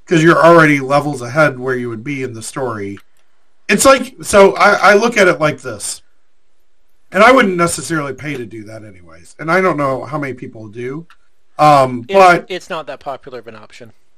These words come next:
Speaker 1: Well, and the reason I say that is it, it would be like, um, the best way I can equate it to is D and D.
Speaker 2: Mm-hmm.
Speaker 1: It would be like playing a campaign that's designed for levels one to five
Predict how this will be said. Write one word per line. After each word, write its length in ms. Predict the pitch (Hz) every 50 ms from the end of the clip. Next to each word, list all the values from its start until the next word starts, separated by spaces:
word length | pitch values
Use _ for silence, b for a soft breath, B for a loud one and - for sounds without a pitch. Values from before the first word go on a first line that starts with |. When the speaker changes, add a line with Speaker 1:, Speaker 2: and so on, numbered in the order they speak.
| - - - - - - - - - - -
Speaker 1:
Well, 360 | - 185 208 214 220 214 196 -
and 220 | - 175 190 196
the 60 | 202 202
reason 280 | 233 262 262 262 240
I 140 | 214 170 156
say 200 | 156 - 190 180
that 160 | 170 165 151
is 200 | 147 147 147 143 - -
it, 80 | 175 190
it 220 | 185 - 190 190
would 220 | 202 208 202 185 165
be 120 | 202 233
like, 580 | 233 196 170 165 165 160 156 - - - - - - - - - - - - - - - - -
um, 560 | 139 143 135 131 127 123 - - - 147 - - - -
the 220 | 156 160 151 156
best 260 | 139 160 196 202 - -
way 100 | 175 156
I 60 | 143
can 140 | 127 147 135
equate 300 | 127 - - 147 139 131
it 140 | 131 127 -
to 260 | - 147 135 123 110
is 260 | 117 131 131 120 117 -
D 220 | - 127 123 120
and 120 | 117 104
D. 300 | 87 92 87 82 80 78 - - _ - - - -
Speaker 2:
Mm-hmm. 160 | 113 104 107 110 - -
Speaker 1:
It 60 | 156
would 120 | 165 151 139
be 120 | 180 185
like 400 | 175 170 160 165 165 - - -
playing 340 | - - 196 202 202 208 196
a 60 | 180
campaign 480 | - - 185 175 160 - - 170 160 151
that's 240 | 147 139 131 - -
designed 520 | 120 117 117 143 135 143 147 147 151 143
for 280 | - - 151 139 135 127
levels 420 | 131 139 135 123 127 127 123 120
one 220 | 123 117 123 135
to 80 | 135 127
five 580 | - - 127 113 117 135 147 170 180 180 -